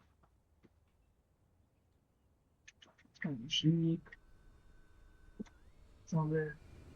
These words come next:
I widzicie, pięknie lato.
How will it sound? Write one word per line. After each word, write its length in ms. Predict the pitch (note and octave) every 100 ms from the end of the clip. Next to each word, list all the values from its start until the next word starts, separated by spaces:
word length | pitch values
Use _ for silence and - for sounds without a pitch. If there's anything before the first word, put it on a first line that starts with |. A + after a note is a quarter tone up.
| - - - - - - - - - - - - - - -
I 80 | E3
widzicie, 460 | D#3+ C#3+ C3+ -
pięknie 480 | - D3 D3 - G#3
lato. 540 | C4 - - D3+ D3+